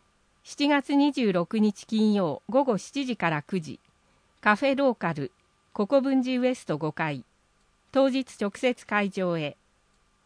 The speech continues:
市内のイベントやプロジェクトを紹介し、新企画や課題を考える参加型ワークショップです。対象、どなたでも。費用、一千円。軽食、ワンドリンク付き。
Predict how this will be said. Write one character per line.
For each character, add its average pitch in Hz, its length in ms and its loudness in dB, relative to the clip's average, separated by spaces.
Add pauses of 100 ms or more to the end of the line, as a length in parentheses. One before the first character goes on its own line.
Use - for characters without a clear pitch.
(420)
市 - 240 -2
内 277 220 4
の 185 140 4
イ 175 120 0
ベ 247 160 4
ン 262 60 0
ト 247 120 0
や 233 160 2
プ 226 120 -6
ロ 262 120 2
ジ 247 100 0
ェ 220 40 0
ク - 120 -16
ト 160 120 -2
を 160 80 -2
紹 190 240 -2
介 170 260 -2
し、 160 300 -8 (160)
新 294 280 -2
企 - 160 -10
画 226 240 0
や 165 140 2
課 175 160 -2
題 233 280 0
を 226 80 -2
考 214 340 0
え 180 160 -2
る 135 200 -8 (100)
参 254 280 0
加 269 140 2
型 247 280 -2
ワ 233 140 0
ー 233 60 -4
ク - 80 -20
シ - 120 -4
ョ 226 40 -4
ッ - 20 -10
プ - 180 -10
で 139 160 -6
す。 - 220 -20 (880)
対 240 240 2
象、 202 380 0 (100)
ど 254 140 2
な 294 160 2
た 175 140 -2
で 151 120 -4
も。 143 200 -6 (640)
費 294 160 0
用、 185 260 2 (140)
一 196 160 -6
千 220 340 0
円。 180 300 0 (340)
軽 262 200 2
食、 214 480 -4
ワ 220 180 0
ン 254 80 -2
ド 233 140 -2
リ 226 100 -2
ン 208 80 -2
ク 202 140 -6
付 - 340 -10
き。 - 20 -20